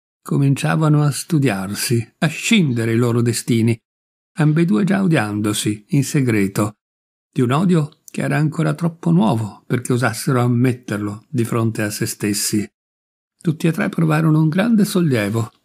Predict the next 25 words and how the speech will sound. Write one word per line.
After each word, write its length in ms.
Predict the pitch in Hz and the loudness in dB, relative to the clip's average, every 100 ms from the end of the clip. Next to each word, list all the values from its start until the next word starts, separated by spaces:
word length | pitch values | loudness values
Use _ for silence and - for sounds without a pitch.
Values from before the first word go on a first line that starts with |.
| _ | _
quando 380 | - 127 120 | -2 0 2
i 60 | 113 | 0
cavalli 500 | 110 113 117 123 113 | 0 -2 0 2 0
si 160 | - 113 | -2 -4
fermarono 580 | 120 117 120 123 117 | -2 -2 0 0 0
davanti 440 | 107 107 117 113 113 | 0 0 0 0 0
all'albergo. 880 | 110 104 101 98 95 104 98 107 - _ _ _ _ _ _ _ - | -2 0 -2 -4 -4 -6 -6 -8 -12 _ _ _ _ _ _ _ -4
La 100 | 123 | 0
gita 300 | 220 220 151 | 2 2 2
era 140 | 120 | 0
stata 300 | 117 131 131 | -2 -2 0
un 180 | 127 123 | 0 -2
fallimento. 880 | - 147 127 127 107 101 104 104 98 _ _ _ _ _ _ | -2 0 2 2 0 -2 -2 -4 -8 _ _ _ _ _ _
Ne 100 | 123 | -2
erano 240 | 117 117 | 2 2
pienamente 500 | 110 113 113 123 120 | 0 0 2 2 0
consapevoli, 680 | 113 123 120 131 196 170 131 | -2 -2 -2 -2 0 2 2
ma 240 | 131 135 135 | 2 0 2
nessuno 680 | 165 - - 117 107 101 - | 0 0 -2 0 -2 -4 -2
osava 340 | 127 117 113 | 0 0 0
dirlo. 560 | 113 113 110 113 113 - _ _ _ _ _ _ | 0 -2 0 -2 -2 -6 _ _ _ _ _ _
Edgar 480 | 147 135 147 175 165 | -2 0 0 -2 -2
smontò 460 | - 147 139 127 | 0 2 2 0
per 180 | 147 135 | -2 -4
primo. 500 | - 107 101 113 117 | 0 2 2 0 -4